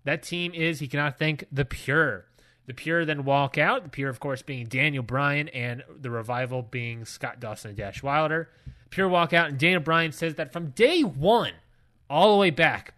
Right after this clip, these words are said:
to the Cruiserweight Classic when he was commentating on Gulak's matches, to when Drew Gulak became the two oh five Live Champion,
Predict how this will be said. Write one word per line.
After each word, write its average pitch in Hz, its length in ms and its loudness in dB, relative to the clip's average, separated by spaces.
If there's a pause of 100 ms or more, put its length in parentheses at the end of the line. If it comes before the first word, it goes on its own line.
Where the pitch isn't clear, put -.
(100)
to 160 100 -8
the 147 80 -8
Cruiserweight 226 880 4
Classic 175 540 -6
when 127 100 -6
he 139 60 -4
was 131 100 -8
commentating 143 580 -4
on 127 120 -4
Gulak's 135 480 -4
matches, 120 420 -6 (280)
to 185 80 -4
when 202 120 0
Drew 240 240 -4
Gulak 214 460 -6
became 214 580 -4
the 202 140 2
two 180 260 -2
oh 160 140 -2
five 143 420 -4
Live 127 320 -6
Champion, 170 640 -6